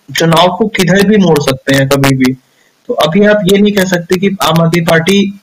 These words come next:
जीत, अ, चुनाव जीत जाएगी। आप ये भले कहोगे कि स्ट्रॉन्ग कैंडिडेट, स्ट्रॉन्ग है, पार्टी बहुत स्ट्रॉन्ग खेल रही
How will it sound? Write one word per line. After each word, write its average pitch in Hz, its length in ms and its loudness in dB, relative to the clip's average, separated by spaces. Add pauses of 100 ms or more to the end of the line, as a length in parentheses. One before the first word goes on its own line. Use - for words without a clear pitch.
जीत, 165 400 -2
अ, 151 300 0
चुनाव 165 220 0
जीत 170 340 0
जाएगी। 135 440 -2 (400)
आप - 220 0
ये 175 140 2
भले 175 240 2
कहोगे 190 500 0
कि 202 100 2
स्ट्रॉन्ग 202 380 2
कैंडिडेट, 170 480 0
स्ट्रॉन्ग 190 380 0
है, 170 180 0
पार्टी 147 400 -2
बहुत 156 240 0
स्ट्रॉन्ग 165 420 -2
खेल 143 260 -2
रही 139 180 2